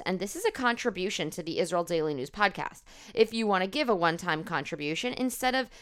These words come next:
sending us a monthly contribution, the link to get your box is in the show notes. These boxes of Israeli goodies are super awesome. I have tasted the teas. I had some today,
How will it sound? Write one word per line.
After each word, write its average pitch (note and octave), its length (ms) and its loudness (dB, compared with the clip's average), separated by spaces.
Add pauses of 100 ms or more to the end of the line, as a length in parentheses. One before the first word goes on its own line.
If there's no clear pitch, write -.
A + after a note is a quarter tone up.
sending G3 420 0
us F3+ 300 0
a F#3+ 220 2
monthly A3 500 2
contribution, E3 920 -2 (340)
the G#3+ 120 6
link G3+ 340 4
to A3+ 100 -4
get G#3 100 2
your G3 160 0
box D#3+ 480 4
is E3+ 80 -4
in D#3+ 120 -6
the D#3+ 60 -2
show D3+ 220 -4
notes. G#3+ 340 4 (300)
These C4 220 2
boxes A#3+ 400 2
of A3 100 0
Israeli G#3 340 2
goodies G#3 320 0
are G3+ 160 0
super B3 480 -2
awesome. F#3+ 360 6 (260)
I G3 140 6
have A3 180 -2
tasted A3 460 -4
the A#3 60 -6
teas. G#3 520 -4
I D3+ 120 2
had E3+ 260 4
some G#3 180 -4
today, G3 540 2